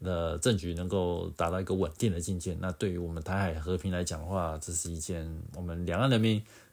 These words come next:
都非常期待一个结果嘛。所以，啊，还是希望啦，这个中国它能挺过这一关。那、嗯，我们大家一起还是好好的把经济搞好，然后赚钱嘛，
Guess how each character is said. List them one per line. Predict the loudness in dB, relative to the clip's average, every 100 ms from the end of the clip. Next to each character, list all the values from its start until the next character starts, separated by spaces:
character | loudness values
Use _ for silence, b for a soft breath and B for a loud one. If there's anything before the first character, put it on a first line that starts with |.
| B
都 | 0
非 | 2
常 | 4 2
期 | 0 2
待 | 4
一 | 2
个 | 0
结 | -2 -2
果 | -2 -4
嘛。 | -6 -16 _
所 | -6 -2
以， | -2 -4 -10 _ B B B B -2
啊， | 0 2 -2 -4
还 | 2
是 | 4
希 | 8 10
望 | 10
啦， | 8 0 -4
这 | 0
个 | 2
中 | 2 4
国 | 4 4 4 2
它 | 2
能 | 2 2 0
挺 | 2
过 | 8 10
这 | 10
一 |
关。 | 8 4 2 -2
那、 | 0 0 -2
嗯， | -4 -4 -4 -4 -4 -6 -8 -10 -12 -6
我 | 0
们 | 4
大 | 6
家 | 8
一 | 6
起 | 4
还 | 2 4
是 | 4 4 2 0 -2 -8 _ _ -20 -20 _ _ _ -20
好 | -8 2
好 | 6
的 | 6 6
把 | 2
经 | 0 0
济 | 2 2
搞 | 2 0
好， | 0 -2
然 | -2
后 | 0 0 0 -2 -6 -6 -2
赚 | -2
钱 | -2 -2
嘛， | -4